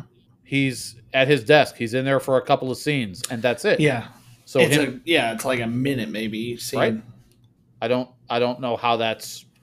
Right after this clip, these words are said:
Speaker 1: trivia worthy. Uh, the fact that Linda, Miss Linda Litsky, <laughs> uh, she takes both her dates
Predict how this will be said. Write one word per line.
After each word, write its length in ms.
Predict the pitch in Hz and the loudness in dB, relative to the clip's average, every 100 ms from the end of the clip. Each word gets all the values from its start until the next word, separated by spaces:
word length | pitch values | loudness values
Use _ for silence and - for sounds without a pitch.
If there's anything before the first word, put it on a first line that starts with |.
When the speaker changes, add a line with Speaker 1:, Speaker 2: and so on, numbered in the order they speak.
| _ _ - | _ _ -2
Speaker 1:
trivia 340 | 156 143 143 | 2 4 4
worthy. 420 | 131 151 202 320 - _ _ _ - | 4 4 4 -2 -6 _ _ _ 0
Uh, 200 | 127 127 | 4 4
the 100 | 131 | 4
fact 360 | - 151 143 | 4 4 4
that 440 | 135 143 131 127 _ _ _ _ - | 2 4 4 2 _ _ _ _ 0
Linda, 480 | 139 185 156 151 - - | 2 6 6 6 2 -8
Miss 200 | 131 - 110 | -8 -8 0
Linda 240 | 156 156 | 2 4
Litsky, 640 | 135 151 175 - 135 147 _ _ _ _ _ _ _ | 6 6 6 2 0 -2 _ _ _ _ _ _ _
<laughs> 0 | 196 - _ - - - | -4 -4 _ -20 -20 2
uh, 120 | 156 | 4
she 140 | 190 175 | 4 4
takes 240 | 196 139 | 4 4
both 320 | 107 160 208 | 6 6 8
her 100 | 226 | 2
dates 500 | 180 147 151 - - | 6 6 4 -2 -16